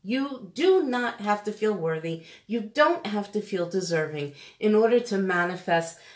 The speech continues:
the love, the money, the life, the health, the,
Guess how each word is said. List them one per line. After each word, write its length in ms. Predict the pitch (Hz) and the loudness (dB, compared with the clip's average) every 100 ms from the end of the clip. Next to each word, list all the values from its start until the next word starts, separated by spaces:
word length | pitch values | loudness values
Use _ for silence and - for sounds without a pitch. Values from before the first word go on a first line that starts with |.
| _ | _
the 140 | 214 | 0
love, 480 | 208 240 233 226 196 | 4 8 8 8 4
the 80 | 220 | 2
money, 440 | 208 202 196 196 | 4 4 4 4
the 200 | 185 175 | 2 -2
life, 500 | 170 208 226 214 - | 0 4 4 4 -4
the 60 | 190 | -10
health, 580 | 190 247 226 214 - - - - - _ | -4 4 4 4 -2 -18 -20 -20 -20 _
the, 340 | 196 139 160 | 2 4 4